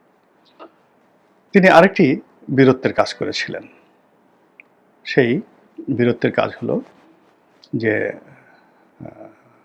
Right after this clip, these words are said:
জেলখানা থেকে, আহ, এবং ওইবার, আহ, তাকে রাষ্ট্রপতি বানানোর কথা, আরও অনেক কিছু হয়েছিল। অর্থাৎ দু হাজার যে ওয়ান ইলেভেন এলো, তো ওয়ান ইলেভেনের আগে, আহ,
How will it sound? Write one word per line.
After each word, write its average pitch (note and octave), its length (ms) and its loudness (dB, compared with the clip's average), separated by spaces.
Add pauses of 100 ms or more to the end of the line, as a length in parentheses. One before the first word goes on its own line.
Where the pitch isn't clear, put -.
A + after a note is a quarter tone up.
(800)
জেলখানা D3 400 4
থেকে, C3 360 -2 (580)
আহ, - 420 -8 (200)
এবং C3+ 320 2
ওইবার, F3 500 6
আহ, B2+ 100 0
তাকে A2+ 560 -4 (220)
রাষ্ট্রপতি C#3+ 480 0
বানানোর A#2 480 0 (420)
কথা, A2 440 2
আরও D3 160 4
অনেক B2+ 200 2
কিছু - 260 -10
হয়েছিল। G#2 320 -6
অর্থাৎ D3 260 0 (840)
দু C3 100 4
হাজার E3+ 320 6 (400)
যে A2 260 -6
ওয়ান C3 300 4
ইলেভেন A2 340 2
এলো, - 280 -20 (1800)
তো C3+ 120 4
ওয়ান C#3+ 240 6
ইলেভেনের F#3 420 4
আগে, C3+ 420 0
আহ, B2+ 720 -12